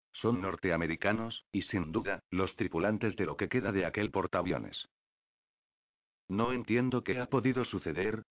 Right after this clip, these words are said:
dijo Mark con la voz algo perdida, reflexionando sobre la escena.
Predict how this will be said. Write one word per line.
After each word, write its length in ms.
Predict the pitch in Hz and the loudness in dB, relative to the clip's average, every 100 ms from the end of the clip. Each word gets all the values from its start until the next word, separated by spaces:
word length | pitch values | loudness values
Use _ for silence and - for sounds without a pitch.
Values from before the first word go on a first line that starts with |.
| _ _ _ _ | _ _ _ _
dijo 320 | 110 131 123 | -2 -2 0
Mark 280 | 107 127 - | -2 -2 -2
con 160 | - 92 | -2 0
la 80 | 85 | 2
voz 240 | 120 131 | 0 2
algo 280 | 92 80 85 | 0 0 -2
perdida, 460 | 85 69 95 104 104 - | -2 -2 -2 -2 -4 -4
reflexionando 920 | 82 87 110 101 - 95 113 135 123 | -4 -2 0 -2 0 0 0 0 -2
sobre 280 | 98 82 90 | -2 0 0
la 120 | 87 | -2
escena. 420 | - 113 113 | -2 0 2